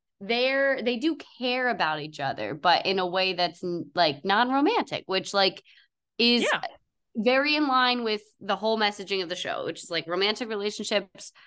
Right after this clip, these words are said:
Speaker 1: are not the only type of important relationship. So, um,
Speaker 2: Correct.
Speaker 1: yeah, I'm, I'm, I'm, I have Bush mania.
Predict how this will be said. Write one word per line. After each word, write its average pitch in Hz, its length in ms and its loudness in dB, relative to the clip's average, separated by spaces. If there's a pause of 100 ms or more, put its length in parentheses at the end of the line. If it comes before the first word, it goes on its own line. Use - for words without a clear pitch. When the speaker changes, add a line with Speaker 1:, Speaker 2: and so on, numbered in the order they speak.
(160)
Speaker 1:
are 190 120 2
not 180 340 2
the 185 120 4
only 160 280 -2
type 151 260 -2
of 151 120 -6
important 147 360 -6
relationship. - 520 -10
So, 170 180 4
um, - 100 -4 (360)
Speaker 2:
Correct. 156 420 2
Speaker 1:
yeah, - 100 -6
I'm, 320 300 2
I'm, 302 400 4
I'm, 269 460 0
I 208 160 4
have 262 200 0
Bush 240 180 -2
mania. 226 460 -2